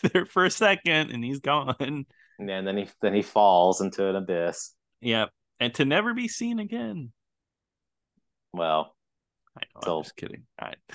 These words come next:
Speaker 2: till the, till the next movie, but
Speaker 1: <laughs> So he just
Speaker 2: <sighs>
Speaker 1: fell, he, you know, he fell to the other side of the earth, and then he just swam back over.
Speaker 2: He just tripped.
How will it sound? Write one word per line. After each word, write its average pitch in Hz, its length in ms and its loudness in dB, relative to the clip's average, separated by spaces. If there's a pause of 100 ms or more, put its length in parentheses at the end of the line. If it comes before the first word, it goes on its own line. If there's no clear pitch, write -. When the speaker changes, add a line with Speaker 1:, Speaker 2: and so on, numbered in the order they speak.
Speaker 2:
till 87 240 2
the, 92 140 4
till 98 220 4
the 90 120 0
next 90 280 0
movie, 80 440 -2
but 90 400 2
Speaker 1:
<laughs> - 640 -20
So 220 140 2
he 196 240 2
just 208 200 0
Speaker 2:
<sighs> - 40 -8
Speaker 1:
fell, 175 380 4
he, 156 160 -2
you 180 160 -6
know, 120 160 2
he 143 160 -2
fell 170 260 0
to 151 100 -8
the 143 160 -4
other 131 240 0
side 113 260 -2
of 107 60 -4
the 101 160 -6
earth, 98 240 -10
and 104 160 -6
then 98 120 -10
he 107 120 -8
just - 200 -8
swam 95 460 -4
back - 300 -6
over. 90 460 -4 (580)
Speaker 2:
He 143 140 6
just 139 240 2
tripped. 76 420 0